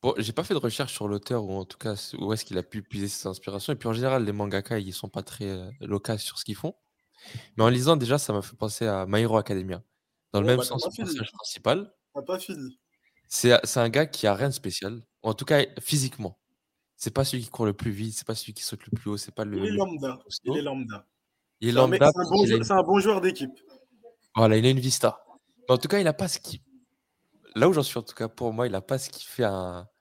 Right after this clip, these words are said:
Speaker 1: un attaquant,
Speaker 2: Un grand,
Speaker 1: genre,
Speaker 2: un grand
Speaker 1: vraiment.
Speaker 2: attaquant.
Speaker 1: Voilà. Et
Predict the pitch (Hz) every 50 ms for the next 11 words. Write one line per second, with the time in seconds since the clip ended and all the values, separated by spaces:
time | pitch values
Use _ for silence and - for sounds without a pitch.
0 | _ _ _ _ _ _ - - - - - - 113 120 - 131 120 104 101 -
1 | 92 92 151 156 - - - - 180 104 104 - - - - - - - - -
2 | - _ _ _ _ _ _ _ _ _ _ - 104 107 107 110 101 98 - _
3 | _ _ _ _ _ _ _ - - - - - _ _ _ _ _ _ - 120
4 | 120 123 135 -